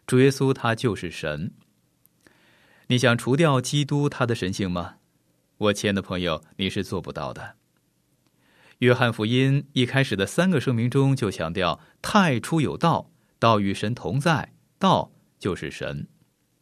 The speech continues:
好，那么接下来呢，我们来看第十四节。注意，这里呢，又有三个声明了。道成了肉身，住在我们中间，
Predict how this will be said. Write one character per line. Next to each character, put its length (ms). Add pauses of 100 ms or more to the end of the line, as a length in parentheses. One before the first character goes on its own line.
(1300)
好， 160 (400)
那 100
么 240
接 140
下 100
来 160
呢， 360
我 100
们 80
来 100
看 180
第 220
十 160
四 180
节。 380 (640)
注 140
意， 180
这 160
里 140
呢， 220 (100)
又 220
有 180
三 180
个 80
声 220
明 180
了。 180 (1160)
道 340
成 160
了 100
肉 200
身， 420 (140)
住 240
在 140
我 100
们 100
中 200
间， 320